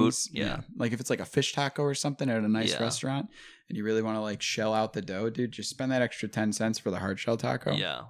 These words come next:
Speaker 1: It's great. Even though it's a horrible experience.
Speaker 2: Yeah.
Speaker 1: Uh, so when you're eating a taco,
Speaker 2: Go
Speaker 1: is
Speaker 2: ahead.
Speaker 1: that him?
Speaker 2: Yeah.
Speaker 1: What are you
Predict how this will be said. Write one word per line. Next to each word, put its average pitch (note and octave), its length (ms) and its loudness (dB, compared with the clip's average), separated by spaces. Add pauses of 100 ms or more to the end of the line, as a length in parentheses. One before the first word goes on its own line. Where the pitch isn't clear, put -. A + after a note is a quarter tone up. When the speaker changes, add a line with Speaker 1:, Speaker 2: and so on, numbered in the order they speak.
Speaker 1:
It's - 100 -18
great. - 220 -10 (1120)
Even A2 180 6
though F#2 100 6
it's F#2 100 -4
a E2+ 40 -4
horrible F2 320 2
experience. - 440 -8 (200)
Speaker 2:
Yeah. A2 100 0 (360)
Speaker 1:
Uh, C#3+ 380 12
so E3+ 200 10
when G3+ 140 12
you're F#3 200 10
eating B3+ 300 10
a A#2+ 40 8
taco, - 540 0 (1400)
Speaker 2:
Go A2 120 -2
Speaker 1:
is G2 120 -10
Speaker 2:
ahead. F#2 120 -6
Speaker 1:
that - 40 -6
him? G#2+ 160 -2 (160)
Speaker 2:
Yeah. - 120 -16 (340)
Speaker 1:
What F#3 80 -12
are - 20 -10
you F#3 60 -10